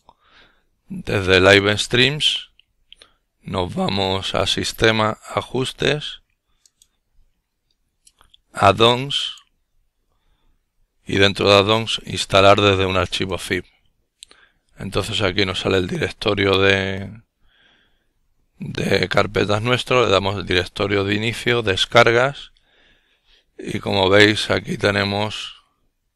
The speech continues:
los paquetes zip de los plugins que yo me he instalado. El que nos hemos descargado ahora era Mod Plugin Live Stream. Pues simplemente pinchando sobre él, yo ya lo tengo,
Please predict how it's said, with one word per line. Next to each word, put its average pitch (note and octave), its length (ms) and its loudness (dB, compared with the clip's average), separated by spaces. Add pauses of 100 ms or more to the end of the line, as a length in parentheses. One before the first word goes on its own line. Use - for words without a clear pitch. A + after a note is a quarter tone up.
(120)
los - 180 -8
paquetes G2 520 0
zip G#2+ 300 -2 (1700)
de G2 400 -2
los F#2 120 -4
plugins F#2+ 380 -4
que - 160 -4
yo F#2 160 -2
me F2+ 520 -6
he - 100 -10
instalado. G#2 520 2 (600)
El - 240 -12
que - 200 -8
nos F#2+ 300 -8
hemos G2+ 220 -2
descargado G2+ 520 2
ahora G#2 460 2
era A2 360 -2 (1000)
Mod G#2+ 360 2
Plugin G#2+ 640 -2
Live F#2 340 0
Stream. F2+ 380 -6
Pues - 200 -8
simplemente G2 560 -4
pinchando F#2+ 540 -6
sobre G#2+ 380 2
él, A2 80 0
yo F#2+ 100 -8
ya F#2+ 120 -2
lo F#2+ 120 -4
tengo, A2 460 -6